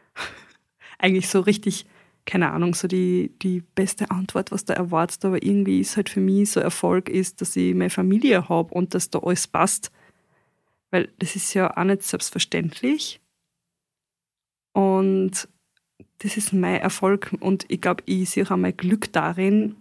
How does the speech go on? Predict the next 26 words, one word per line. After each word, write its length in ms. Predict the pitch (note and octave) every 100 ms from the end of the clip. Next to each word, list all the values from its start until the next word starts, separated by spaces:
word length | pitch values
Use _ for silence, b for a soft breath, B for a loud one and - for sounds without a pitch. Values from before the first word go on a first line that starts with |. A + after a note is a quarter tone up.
| -
und 260 | F3+ -
bin 180 | G3 G3
deshalb 380 | F#3+ F3+ G3 G3
gar 160 | E3+ F3
nicht 180 | F#3
so, 400 | - G3 F#3 G3 - _ _ _ _ _ _ _ -
eh, 100 | F#3
was 200 | F#3+ -
wir 80 | F3+
sagen, 240 | E3+ F3
wir 100 | F3
haben 120 | F3
keine 120 | -
Karriere 480 | - F3+ E3+ E3+ F#3
gehen. 420 | F3+ E3+ F#3 G3
Ich 100 | -
glaub, 200 | - D#3 _ -
weil 220 | F3+ F#3+
mir 140 | F#3+
das 180 | F#3 F#3+
einfach 300 | - F3+ F3+
auch 160 | - E3+
so 160 | -
glücklich 520 | F3+ - G#3 - F#3 F3
macht, 380 | F3 G#3+ -
dass, 140 | F#3